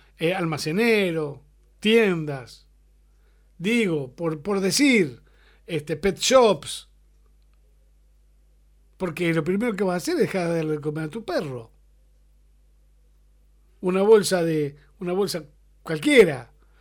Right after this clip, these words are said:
de un alimento para, para animal cuesta la más barata veinticinco mil pesos.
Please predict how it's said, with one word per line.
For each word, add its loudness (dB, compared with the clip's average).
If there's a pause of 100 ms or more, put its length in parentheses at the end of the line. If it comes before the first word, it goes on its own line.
(300)
de -6
un -6
alimento -6
para, -6
para -6
animal -4
cuesta -6
la -8
más -8
barata -6
veinticinco -6
mil -10
pesos. -10